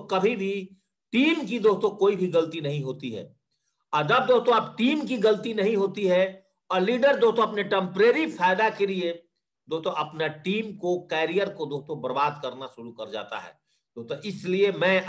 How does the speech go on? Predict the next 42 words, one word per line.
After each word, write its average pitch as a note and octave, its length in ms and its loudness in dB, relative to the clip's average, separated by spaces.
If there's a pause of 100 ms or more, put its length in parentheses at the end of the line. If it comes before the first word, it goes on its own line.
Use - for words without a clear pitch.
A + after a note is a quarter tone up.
आज G3 260 4
आपके F#3+ 420 2
सामने F3 420 0 (1120)
ये G#3+ 200 8
उजागर G#3 520 4
करना A3+ 300 0
चाहता G#3 360 0
हूं G3+ 200 0
कि G3 120 -8
दोस्तों F#3 300 -2
आप - 200 -2
भ्रम A3 260 0
में A#3 140 2
मत G#3+ 220 -2
रहिए। F#3 340 2 (960)
अगर A3+ 260 2
दोस्तों G#3+ 240 2
आप - 120 0
भ्रम A3 280 0
में A3+ 120 0
रह G#3+ 180 2
करके G3+ 260 -4
इस E3+ 120 -6
बिजनेस F3+ 320 -4
को G3+ 140 -4
करेंगे G3+ 520 2 (420)
तो B2+ 60 -6
दोस्तों D#3+ 280 0
आप E3 240 0
तेजी D#3 220 -4
से D#3 140 -6
आगे C#3 340 -4
नहीं B2+ 300 -10
बढ़ A#2 160 -4
पाएंगे। A2 460 -8 (1080)
तो D3 80 -2
दोस्तों F3+ 280 0
भ्रम A3 340 2
के A3+ 100 2
तोड़ने G3+ 380 0
के G3 160 -4
लिए F#3+ 220 0